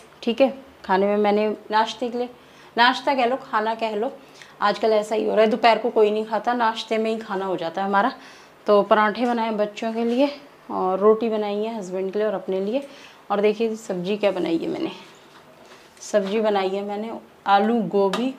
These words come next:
और मटर। इसमें धनिया डाल देती हूँ। और हस्बैंड कर रहे हैं इस समय पूजा, उसके बाद फिर मैं भी पूजा करूँगी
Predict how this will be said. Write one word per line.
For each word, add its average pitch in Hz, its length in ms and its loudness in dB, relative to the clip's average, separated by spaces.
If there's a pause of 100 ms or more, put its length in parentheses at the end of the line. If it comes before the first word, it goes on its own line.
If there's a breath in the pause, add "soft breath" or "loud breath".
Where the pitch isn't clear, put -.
और 185 120 -6
मटर। 165 380 -6 (540)
इसमें 208 240 -8
धनिया 196 320 -2
डाल 180 240 2
देती 180 240 -12
हूँ। 214 120 -10 (1400 loud breath)
और 185 120 -2
हस्बैंड 190 480 -2
कर 196 120 2
रहे 185 140 -2
हैं 208 80 -2
इस 208 140 -12
समय 208 220 -4 (120)
पूजा, 202 300 0 (3000 loud breath)
उसके 214 220 2
बाद 208 160 8 (120)
फिर 240 160 -4 (420)
मैं 202 180 -2
भी 254 100 2 (1400 loud breath)
पूजा 214 220 0
करूँगी 208 420 0